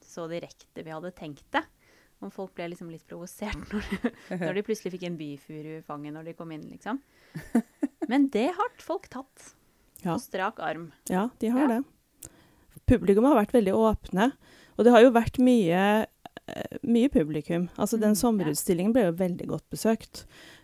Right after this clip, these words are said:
Speaker 3: Eh, og, eh, men også den andre var egentlig, det var, det har vært ganske bra besøk. Altså, nå har vi jo ikke så veldig bra besøk i hele året på grunn av korona, men
Speaker 1: Mm.
Speaker 3: når vi har hatt oppe, så har det vært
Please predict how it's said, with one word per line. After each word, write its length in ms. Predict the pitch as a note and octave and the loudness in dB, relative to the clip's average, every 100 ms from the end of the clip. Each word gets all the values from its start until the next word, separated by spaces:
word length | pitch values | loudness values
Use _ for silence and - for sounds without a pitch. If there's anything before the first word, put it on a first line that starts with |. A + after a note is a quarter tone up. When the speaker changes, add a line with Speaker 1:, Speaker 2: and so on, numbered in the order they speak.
| - | -4
Speaker 3:
Eh, 360 | G#3 G3+ G3+ G3 | 0 2 2 0
og, 280 | G3+ G3 G3 | 2 2 2
eh, 320 | G3 G3 F#3+ | 0 -2 -2
men 200 | G3+ G#3 | -2 -2
også 260 | E3+ - C4 | -4 -2 0
den 200 | G3 G3+ | 0 0
andre 360 | G3+ G3 - | -2 -2 -2
var 140 | F#3+ A3+ | 0 2
egentlig, 400 | F#3+ D3+ - G3 | 0 -2 -4 -4
det 100 | F#3+ | -2
var, 220 | F#3 F#3+ | -2 -2
det 140 | G#3 | -2
har 100 | G#3 | 0
vært 160 | G#3+ G#3 | -2 -2
ganske 280 | A#3+ - F#3 | -4 -4 -6
bra 220 | F3 D#3 | -4 -4
besøk. 320 | D#3 E3+ E3 F#3 | -6 -4 -4 -2
Altså, 120 | F#3+ | -2
nå 80 | G3 | 0
har 120 | F3 | 0
vi 80 | D#3+ | 0
jo 160 | F3+ | -2
ikke 280 | - G3+ D#3 | -4 -6 -4
så 140 | E3 | -4
veldig 240 | F3+ E3 D3 | -2 -2 -2
bra 160 | D#3+ D#3 | -4 -4
besøk 420 | E3 - D#3 D#3+ | -6 -4 -4 -4
i 140 | E3+ E3+ | -6 -2
hele 280 | F3+ D3+ | -2 -2
året 380 | - D3 C#3+ D#3 | -4 -4 -4 -4
på 100 | F#3 | -4
grunn 220 | F3+ D#3+ D#3+ | -2 -2 -2
av 60 | |
korona, 460 | E3+ F#3 D#3 D#3 F#3 | -2 -2 -2 -2 -4
men 200 | G#3 F#3 | -4 -4
Speaker 1:
Mm. 160 | A#2 F#3+ | -4 -4
Speaker 3:
når 120 | F#3 | -4
vi 60 | F3 | -4
har 120 | F#3+ | -4
hatt 160 | F#3+ - | -4 -6
oppe, 260 | G#3+ - | -8 -8
så 120 | F3+ | -6
har 60 | G3+ | -4
det 80 | E3 | -4
vært 280 | F#3+ - | -8 -10